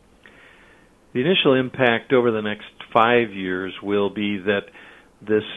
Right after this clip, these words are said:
thirty-two million approximate citizens will now have access to insurance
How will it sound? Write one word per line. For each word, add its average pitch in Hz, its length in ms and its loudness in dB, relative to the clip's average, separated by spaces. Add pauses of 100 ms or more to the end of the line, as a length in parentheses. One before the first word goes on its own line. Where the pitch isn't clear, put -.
(300)
thirty-two 120 680 2
million 107 560 0
approximate 98 720 -2 (240)
citizens 101 600 -2
will 104 260 0
now 101 280 2
have 98 360 0
access 98 480 -4 (180)
to 98 100 -4
insurance 95 480 -2